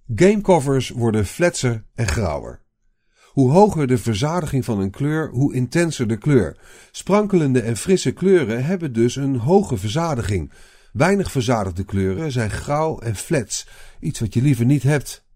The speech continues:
Wat blijkt, tot halverwege de jaren negentig hoort een derde van de kleuren in de dataset bij deze meest verzadigde kleuren, maar vanaf negentien vijfennegentig gebeurt er iets opmerkelijks.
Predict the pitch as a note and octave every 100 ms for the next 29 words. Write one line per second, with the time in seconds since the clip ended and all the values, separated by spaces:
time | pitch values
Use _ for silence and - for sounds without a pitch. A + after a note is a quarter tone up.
0 | _ _ _ _ D3 D3 G#3 F#3 F#3 -
1 | - - G#3 G#3 D#3 F3+ D3 C#3 C3 B2
2 | A#2+ A#2+ G#2 G#2+ D3+ E3+ G#2+ F#2+ A#2+ A2+
3 | C3+ C3 B2 A2+ G2 F#3 G3 C#3+ A#2+ G2
4 | G2 E3 G3+ E3 G#2+ A2 F#2+ B2+ D#3+ D#3
5 | G#2+ A2+ C3 C3+ D3+ B2 G#2+ G2+ G#2 G#2
6 | D3+ C#3+ - C3+ B2 F#2+ F#2 F#2 A#2+ F#3+
7 | G#3+ D3 A2+ D3 _ - _ _ - E3
8 | D#3+ C3+ F3+ E3 E3 D#3 C3+ B2+ A2 C#3
9 | A#2 C3+ G#3 D3 G#2 C#3 - C3 A2+ G2+
10 | G2 G2+ B2 B2 F#3+ E3+ - F2 - -